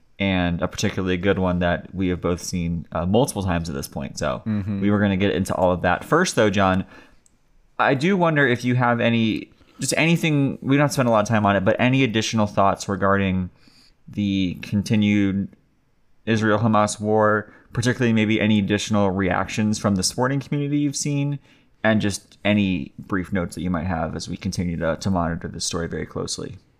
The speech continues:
Speaker 2: Yeah, I think kind of going back to the, what I was saying a little bit earlier, I think my big, my big takeaway from the, from the media perspective has been that people who are willing to talk about this have already made their,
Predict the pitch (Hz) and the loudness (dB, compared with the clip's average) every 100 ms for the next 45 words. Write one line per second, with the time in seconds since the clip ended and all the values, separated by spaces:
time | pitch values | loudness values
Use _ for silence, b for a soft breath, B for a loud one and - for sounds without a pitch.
0 | _ - B B 135 143 127 113 - - | _ -20 B B 2 4 6 4 0 -10
1 | _ _ - - _ - 196 240 - 165 | _ _ -20 -20 _ -2 0 2 2 2
2 | 117 - - _ 143 123 120 - 110 92 | 0 -6 -20 _ 2 4 2 0 -4 -4
3 | - 117 - - 113 107 - 117 95 92 | -8 -10 -8 -2 0 0 0 -2 -2 -4
4 | 92 101 95 90 90 151 B B B _ | -4 -4 -2 -4 -6 -10 B B B _
5 | - 110 120 113 113 113 101 113 110 101 | -4 -2 -2 0 2 2 4 4 4 2
6 | 117 - - - - _ _ 117 117 135 | -8 -14 -20 -20 -20 _ _ 2 4 4
7 | 123 - 107 110 101 95 98 95 - - | 2 0 0 2 2 0 -2 -4 -4 -2
8 | 107 95 98 98 95 90 90 - 90 87 | -2 0 0 0 0 -2 -6 -4 -4 -6
9 | 85 90 - 98 90 87 87 85 85 82 | -6 -6 -6 -4 -2 -2 -4 -4 -2 -2
10 | 80 - - b b b b b - - | -4 -8 -20 b b b b b -16 0
11 | - 165 156 135 139 117 110 107 117 117 | 2 4 4 6 6 6 6 6 6 6
12 | 117 117 - 117 101 131 110 110 - 131 | 4 0 -2 0 0 2 2 0 0 -2
13 | - - - - - - - - - _ | -4 -12 -16 -20 -20 -20 -20 -20 -20 _
14 | _ 107 98 104 104 98 95 98 98 95 | _ -2 2 2 0 0 0 0 -2 0
15 | 92 90 | 0 -2